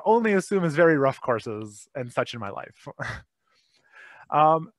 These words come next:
some non-education things about me. Uh,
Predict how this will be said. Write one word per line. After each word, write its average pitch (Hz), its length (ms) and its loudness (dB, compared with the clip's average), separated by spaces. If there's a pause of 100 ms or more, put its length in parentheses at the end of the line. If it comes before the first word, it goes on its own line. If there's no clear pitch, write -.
(100)
some 170 500 -2 (180)
non-education 156 1040 -2
things 120 220 -6
about 110 280 -4
me. 104 300 -12 (120)
Uh, 123 260 -2